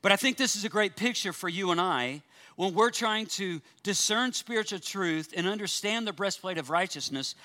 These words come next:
what's going on here. Because even within Caleb, he is, he has vital organs that are being protected behind this breastplate.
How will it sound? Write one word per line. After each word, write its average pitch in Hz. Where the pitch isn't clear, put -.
what's 190
going 202
on 170
here. 127
Because 220
even 262
within 233
Caleb, 190
he 233
is, 190
he 226
has 220
vital 208
organs 196
that 190
are 180
being 185
protected 190
behind 156
this 143
breastplate. 131